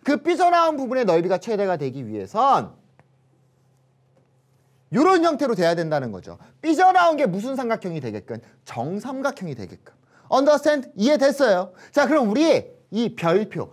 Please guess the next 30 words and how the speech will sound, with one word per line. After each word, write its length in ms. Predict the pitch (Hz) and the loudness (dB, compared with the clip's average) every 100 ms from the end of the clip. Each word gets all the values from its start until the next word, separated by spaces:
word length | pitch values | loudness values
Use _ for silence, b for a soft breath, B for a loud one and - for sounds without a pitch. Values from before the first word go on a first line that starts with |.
| - | -6
마법진 560 | 147 156 294 - 302 | 0 2 2 0 -2
같은 400 | 302 277 262 151 | -2 0 -4 -2
요 120 | 160 262 | 0 2
형태, 360 | 277 214 139 | 2 0 -4
이 180 | 165 294 | 0 -2
별표 440 | - 185 220 277 311 | 0 2 2 2 2
형태의 560 | 311 277 247 247 226 | 4 2 0 0 2
넓이를 420 | 165 151 156 170 165 | 2 2 0 -2 -4
구해서 680 | - 143 113 123 135 110 B B | -4 -2 -2 0 -2 -2 B B
원의 360 | 160 190 254 262 | 0 2 2 2
넓이에서 360 | 214 202 202 | 2 2 0
뭐 220 | 170 139 180 | -2 -2 -2
해주면? 340 | 143 110 110 b b | -2 -6 -12 b b
빼버리면은 920 | 302 311 320 311 233 170 175 269 269 - _ _ | 2 4 4 2 0 0 0 -2 -4 -18 _ _
최소값을 520 | - 277 269 226 165 143 | -12 -10 -8 -6 -6 -6
구할 220 | 127 117 | -6 -6
수가 420 | 113 135 277 294 - | -4 0 0 0 -10
있다라는 520 | 160 185 226 165 120 | -8 -2 0 0 -2
거죠. 220 | 95 87 98 b - | -10 -12 -14 b -6
관건이었어요. 920 | 202 233 277 262 214 160 120 98 - b b b b - | -2 0 0 0 -2 -2 -6 -6 -10 b b b b -6
색칠한 580 | 294 269 - 311 311 | -6 -6 -2 0 0
부분의 340 | 277 262 269 262 | -2 -4 -4 -4
최소가 380 | 294 277 262 254 | -4 -2 -2 0
되려면 460 | 185 175 160 160 - - | 0 0 0 -2 -6 -2
어떤 480 | 175 196 349 339 | -2 2 2 2
형태로 380 | 311 285 285 254 | 2 0 0 0
삼각형들이 640 | 247 262 262 262 233 202 190 | 0 -2 -2 -2 -4 -2 -2
내접해 400 | 139 135 165 160 | 0 0 -2 -4
있어야 320 | 113 - 123 | -6 -4 -6
되냐? 320 | 104 90 90 | -6 -14 -18